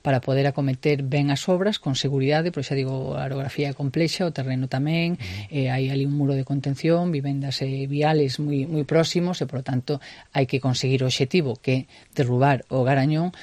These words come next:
Speaker 1: pero desde esas, eh, variables de, eh, facelo, pois, con, eh, todos os condicionantes para que se poida facer ben.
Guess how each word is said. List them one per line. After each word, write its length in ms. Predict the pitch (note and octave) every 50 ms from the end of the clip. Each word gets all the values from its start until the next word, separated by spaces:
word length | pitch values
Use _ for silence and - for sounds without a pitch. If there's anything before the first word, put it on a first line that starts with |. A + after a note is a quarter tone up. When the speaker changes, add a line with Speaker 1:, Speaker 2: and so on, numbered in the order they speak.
| - - _
Speaker 1:
pero 220 | - C#3+ A#2+ B2
desde 320 | B2+ A#2+ A#2+ - - B2+ B2+
esas, 400 | - - C3+ B2+ B2+ B2 - C#3+
eh, 160 | C3 B2+ B2+
variables 640 | C3+ B2+ C3 C3 C3 C3 C3 C3 C3+ C3+ C#3 D3 - - - - - _
de, 320 | - C#3 B2+ B2 C3 C3 - -
eh, 320 | C#3 B2+ B2 B2 B2 B2
facelo, 500 | - - B2 - - C3 B2 B2+ C3 C3+ D3+
pois, 260 | - D#3+ C3+ C3 -
con, 320 | - - C#3 C3 B2+ B2+ A#2 -
eh, 240 | D3 C3 B2 B2 B2+
todos 320 | - C#3+ C3+ D3 C3 -
os 80 | C3 -
condicionantes 840 | - C#3 C3 C3 B2+ - - C3+ C3 C3 C3+ C#3 B2+ - D#3+ C3 - - - - -
para 180 | - B2 B2+
que 80 | A#2+ B2
se 140 | A#2 C3 C3
poida 240 | C3+ B2+ B2+ A#2
facer 320 | - - A#2+ - C3+ C3 C3+
ben. 240 | C#3 C#3 C#3 D#3 E3